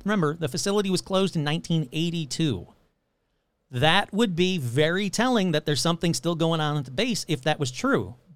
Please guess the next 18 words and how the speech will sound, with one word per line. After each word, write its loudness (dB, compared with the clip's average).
But 2
I 2
can't -2
find 2
one 4
photo 4
of 2
the 2
radar 2
dish 0
moving 4
or 0
even 0
pointed 0
in -2
a 0
different -2
direction. -6